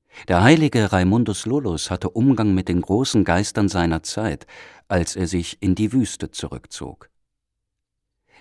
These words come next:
Die spirituelle Suche ist eine Herausforderung. Wer sie benutzt, um seinen Problemen zu entfliehen, wird nicht weit kommen. Dem, der keine Freunde gewinnen kann,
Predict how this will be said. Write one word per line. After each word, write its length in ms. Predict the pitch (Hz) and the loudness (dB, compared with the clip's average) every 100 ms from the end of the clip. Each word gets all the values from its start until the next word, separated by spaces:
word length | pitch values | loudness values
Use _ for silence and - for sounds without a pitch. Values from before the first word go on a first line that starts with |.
| - | -10
Die 60 | 85 | -8
spirituelle 680 | - 180 160 - 117 117 95 | -6 -4 -4 -2 0 0 0
Suche 320 | 113 143 135 | -2 -4 -6
ist 220 | 95 - | -6 -6
eine 300 | 101 95 85 | -2 -2 -2
Herausforderung. 880 | 85 95 117 - 73 60 - - - _ _ _ _ _ _ - | -4 -4 -8 -8 -10 -10 -14 -14 -16 _ _ _ _ _ _ -4
Wer 200 | 95 95 | 2 2
sie 140 | 98 | 2
benutzt, 540 | - 104 175 - - - | 0 2 2 0 -10 -2
um 120 | 95 | 0
seinen 400 | 90 82 76 71 | 2 0 -2 -6
Problemen 640 | - 65 101 170 143 76 | -10 -4 -2 0 0 -2
zu 220 | - - | -6 -10
entfliehen, 840 | - 65 62 - 76 65 60 55 - _ _ _ _ _ | -10 -10 -10 -12 -10 -10 -10 -12 -16 _ _ _ _ _
wird 460 | 95 76 - - 82 | -6 -6 -8 -12 -8
nicht 260 | 76 - | -8 -8
weit 220 | 87 90 | -8 -8
kommen. 360 | - 78 55 52 _ _ _ _ _ _ _ _ _ _ - - - | -8 -10 -10 -14 _ _ _ _ _ _ _ _ _ _ -20 -18 0
Dem, 300 | 110 170 143 | 4 6 6
der 160 | 90 | 2
keine 380 | - 98 95 85 | -2 0 2 2
Freunde 560 | - 80 90 131 120 90 | -2 -2 2 4 2 0
gewinnen 500 | 80 73 127 107 80 | -4 -2 0 0 -2
kann, 340 | - 71 62 | -4 -6 -6